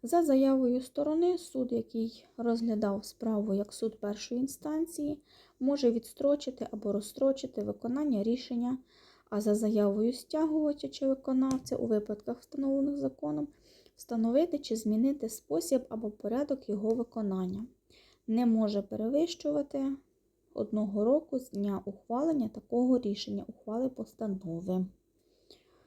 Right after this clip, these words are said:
<clears throat> Суд касаційної інстанції за заявою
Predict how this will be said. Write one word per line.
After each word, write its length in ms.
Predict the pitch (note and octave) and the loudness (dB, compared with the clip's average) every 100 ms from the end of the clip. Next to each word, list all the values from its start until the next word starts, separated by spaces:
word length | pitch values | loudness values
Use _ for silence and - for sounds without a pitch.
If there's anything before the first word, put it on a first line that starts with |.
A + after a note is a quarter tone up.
| _ _ _ _ _ _ _ - - - _ - C4 D4 - _ | _ _ _ _ _ _ _ -20 -20 -20 _ 0 2 2 -2 _
<clears throat> 720 | - B3+ G3+ F#3+ - - - | 0 2 2 -4 -6 -6 -8
Суд 200 | - E4 | -6 -6
касаційної 840 | - B3+ B3 A3+ B3+ A#3+ G#3+ G#3+ | -4 -4 -2 -2 2 2 4 2
інстанції 760 | C4+ C#4+ - E4 E4 E4+ C#4 C4+ | 2 -2 0 2 2 2 4 4
за 120 | A#3+ | 4
заявою 600 | A3 G#3+ G#3+ G#3+ A3 A3 | 2 2 2 2 2 0